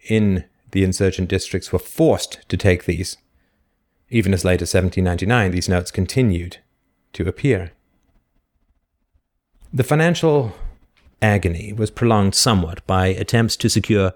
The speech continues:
funds by still another forced loan and other discredited measures, but when all was over with paper money, specie, gold,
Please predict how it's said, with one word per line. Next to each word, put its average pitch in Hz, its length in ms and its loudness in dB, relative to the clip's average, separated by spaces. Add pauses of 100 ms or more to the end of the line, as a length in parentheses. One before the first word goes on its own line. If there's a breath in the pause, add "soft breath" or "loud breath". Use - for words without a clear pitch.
(120)
funds 95 360 0
by 104 140 0
still 110 260 0
another 92 340 2 (260 soft breath)
forced - 400 -2
loan 104 340 0 (580 soft breath)
and 98 100 0
other 90 220 4
discredited 92 640 0
measures, 90 380 -4
but - 220 -8 (840 soft breath)
when 147 140 0
all 156 180 2
was 135 160 0
over 98 220 2
with 92 160 -2
paper 101 260 0
money, 92 420 -2 (300)
specie, - 640 -4 (1300)
gold, 90 380 -2